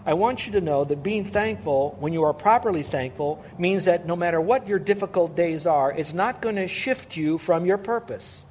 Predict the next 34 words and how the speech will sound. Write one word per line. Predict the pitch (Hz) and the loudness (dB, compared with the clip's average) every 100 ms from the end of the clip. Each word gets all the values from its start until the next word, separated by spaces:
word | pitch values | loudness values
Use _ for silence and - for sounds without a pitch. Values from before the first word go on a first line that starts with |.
| - | -14
Did | 151 | -10
you | 160 | -6
hear | 180 | 0
what | 180 | 0
I'm | 180 | 0
saying? | - 175 185 - - - | -4 -6 -6 -14 -18 -2
When | 180 | 2
you're | 214 277 | 2 0
thankful | - 240 254 - 170 160 | 0 0 0 0 0 0
and | 160 | 0
you | 202 | -2
know | 220 226 | 2 2
you're | 220 208 | 4 4
on | 190 185 | 4 4
purpose, | 220 220 175 160 | -2 -2 -2 -4
that | - 151 | -4 -2
that | 180 226 233 | 0 0 -2
thankfulness | 226 226 175 156 - | -4 -4 -4 -4 -6
is | 151 | -6
gonna | 156 | -6
keep | 147 226 214 160 | -6 -10 -8 -6
you | 151 | -4
on | 151 170 | -2 -4
purpose, | 170 180 170 123 131 | -2 -4 -4 -10 -8
that | 147 | -6
you're | 175 240 | -2 -2
gonna | 220 202 | -2 -2
do | 156 156 | -2 0
what | 156 139 | -2 0
God | 165 185 180 | 2 2 0
wants | 165 165 - | -4 -6 -8
you | 156 | -10
to | 151 | -8
do. | 151 120 | -4 -4